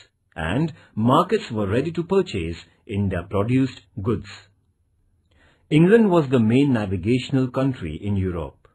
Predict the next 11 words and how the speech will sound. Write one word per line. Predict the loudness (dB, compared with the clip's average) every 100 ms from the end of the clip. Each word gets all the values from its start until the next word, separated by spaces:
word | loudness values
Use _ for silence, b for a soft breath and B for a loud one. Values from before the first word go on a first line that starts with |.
| _ _ _ _ b b b -4
Napoleon | 2 4 4 4 2 0
couldn't | 0 2 0 0 -2
blockade | -2 -2 -4 -6 -2
England | 2 4 2 0 -4 B 2
due | 2
to | 4 0
its | -4 -6
navigational | -6 -4 -2 -2 0 -2 -2
power | -2 -2 -2 -6 -10
and | -8 -6 -6
strength. | -6 -8 -8 -14